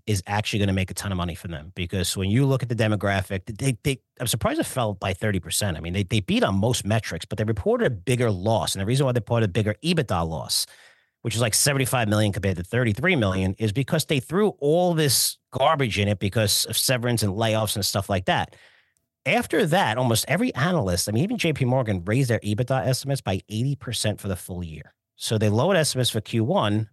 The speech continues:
but they said all of this because of the cuts are gonna result in this massive amount of money they're gonna be printing. And when I looked under the hood,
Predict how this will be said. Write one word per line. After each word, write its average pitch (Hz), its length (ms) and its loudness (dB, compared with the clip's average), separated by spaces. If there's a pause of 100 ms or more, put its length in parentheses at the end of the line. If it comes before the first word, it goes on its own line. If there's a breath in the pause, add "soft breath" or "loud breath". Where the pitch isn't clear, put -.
but 107 100 -4
they 113 100 2
said 113 300 2
all 160 280 2
of 113 80 -4
this 113 180 2
because 104 260 -4
of 92 60 -8
the 98 80 -2
cuts - 320 -6
are 107 80 -10
gonna 101 160 -2
result 95 360 -2
in 90 60 -10
this 92 160 -4
massive 110 460 -2
amount 107 160 0
of 98 60 0
money 101 160 2
they're 92 120 -2
gonna 92 100 -4
be 92 80 0
printing. 107 480 -2
And 98 80 0
when 98 120 -2
I 98 40 0
looked 127 260 -6
under 185 180 0
the 95 100 2
hood, 120 320 0